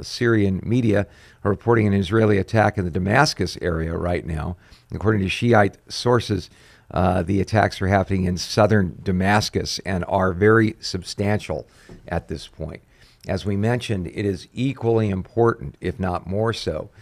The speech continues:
to watch what's going on in the north of Israel as it is to the south where Gaza is. All of our attention is kind of on Gaza right now. That's where all the media is paying attention.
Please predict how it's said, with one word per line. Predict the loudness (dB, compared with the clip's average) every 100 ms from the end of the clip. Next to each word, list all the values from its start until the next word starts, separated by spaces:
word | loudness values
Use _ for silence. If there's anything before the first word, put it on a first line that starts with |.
| -20 _ -8
to | -2
watch | 0 0 -2
what's | -6
going | -4 -2 0
on | 0
in | 0
the | 0
north | 2 6 6 6 2 -6
of | -6 -4
Israel | -6 -4 -6 -4
as | -4 -4
it | 0
is | 0 0
to | -6
the | -10
south | -4 2 2 2 -4
where | -8
Gaza | -4 0 0 -2 -8
is. | -14 -12
All | -4 -2
of | 0
our | -4
attention | -4 -6 -6 -10
is | -10
kind | -8 -6
of | -6
on | -8 -6
Gaza | -2 -2 -2 -4
right | -6 -6
now. | -8
That's | -8 -8
where |
all | -6
the | -4
media | -4 -4
is | -6
paying | -8 -10 -8
attention. | -8 -6 -6 -10